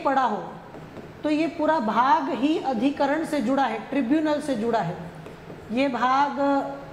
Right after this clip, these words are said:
बयालीसवें संविधान संशोधन उन्नीस सौ छिहत्तर से जोड़ा गया।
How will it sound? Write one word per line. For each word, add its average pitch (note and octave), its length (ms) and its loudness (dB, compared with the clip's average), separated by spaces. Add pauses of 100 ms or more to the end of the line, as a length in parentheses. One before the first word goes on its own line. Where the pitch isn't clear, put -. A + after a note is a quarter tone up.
(280)
बयालीसवें B3+ 680 2
संविधान C#4 560 2
संशोधन C4+ 600 0 (100)
उन्नीस C4+ 360 0
सौ D4 120 2
छिहत्तर - 600 -2
से D4+ 160 -2
जोड़ा C#4+ 300 4
गया। C#4 220 2